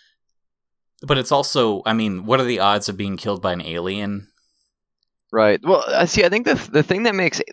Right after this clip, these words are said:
Speaker 2: the, the monster and alien work so well is its life cycle is so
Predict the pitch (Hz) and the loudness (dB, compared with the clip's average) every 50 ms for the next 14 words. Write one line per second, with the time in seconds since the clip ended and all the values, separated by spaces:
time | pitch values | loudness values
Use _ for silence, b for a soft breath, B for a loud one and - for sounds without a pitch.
0 | - _ 117 120 113 101 95 117 113 110 113 120 127 131 - - 127 110 98 92 | -12 _ 2 2 2 2 0 0 2 2 2 2 2 0 -2 -2 0 0 2 2
1 | 107 117 117 117 107 101 95 - - - 113 101 98 98 92 98 107 101 110 - | 4 4 4 4 2 0 -2 -4 -4 -2 0 2 4 4 4 2 0 -2 -4 -8
2 | - - - 95 95 113 - - 127 113 135 - 151 131 120 107 - - - 117 | -8 -2 2 2 2 2 2 2 2 2 4 2 0 0 0 -2 -4 -4 -2 0
3 | 107 110 | 0 0